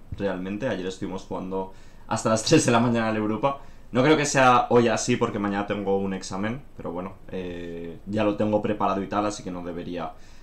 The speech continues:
ser ninguna sorpresa. Nada más eso, chicos, veníos a Twitch, que, que en breves empezamos, y como digo, a las cuatro, o sea, vamos a estar un poquito de previa hablando con vosotros y tal, y a las cuatro,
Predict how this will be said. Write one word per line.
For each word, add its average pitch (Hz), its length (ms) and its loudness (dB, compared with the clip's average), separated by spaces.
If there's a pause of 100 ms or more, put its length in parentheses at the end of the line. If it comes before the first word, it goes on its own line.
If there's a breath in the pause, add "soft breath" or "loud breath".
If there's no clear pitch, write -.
(120)
ser 110 240 0
ninguna 101 300 0
sorpresa. - 400 -12 (320 soft breath)
Nada 151 160 8
más 143 180 4
eso, 127 120 -2
chicos, 110 440 0
veníos 117 600 2
a 104 180 2
Twitch, - 460 4 (220)
que, 95 580 -2
que 98 80 -4
en 95 40 -4
breves 110 260 0
empezamos, 110 600 -4
y 101 60 -6
como 104 200 0
digo, 110 140 0
a 117 40 2
las 101 180 -2
cuatro, 107 360 0
o - 300 -12
sea, 101 140 2
vamos 107 260 0
a - 20 -12
estar 110 140 -2
un 110 80 0
poquito 101 280 -2
de 98 100 2
previa 113 440 2
hablando 101 300 0
con 101 120 -2
vosotros 95 400 -6
y 104 40 -10
tal, 127 260 0 (300 loud breath)
y 143 100 4
a 147 60 8
las 127 180 4
cuatro, 127 540 4